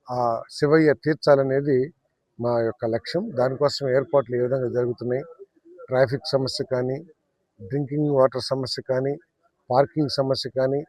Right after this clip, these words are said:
అదేవిధంగా శాంతి భద్రతలు లేకపోతే పిట్ పాకెటర్స్ వీళ్ళందరూ ఎటువంటి చర్యలు తీసుకుంటున్నారు, పోలీస్ డిపార్ట్‌మెంటు, అదేవిధంగా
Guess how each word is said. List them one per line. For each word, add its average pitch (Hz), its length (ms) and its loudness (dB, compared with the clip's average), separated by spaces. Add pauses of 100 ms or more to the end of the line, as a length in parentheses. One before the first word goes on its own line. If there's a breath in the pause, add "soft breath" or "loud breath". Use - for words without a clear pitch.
(480)
అదేవిధంగా 143 360 4
శాంతి 135 380 0
భద్రతలు 135 600 2
లేకపోతే 131 580 2 (320)
పిట్ 139 220 -2
పాకెటర్స్ 135 540 2
వీళ్ళందరూ 131 360 2 (440)
ఎటువంటి 185 420 6
చర్యలు 156 340 2
తీసుకుంటున్నారు, 139 580 0 (140)
పోలీస్ 139 220 2
డిపార్ట్‌మెంటు, 131 640 -2
అదేవిధంగా 123 640 0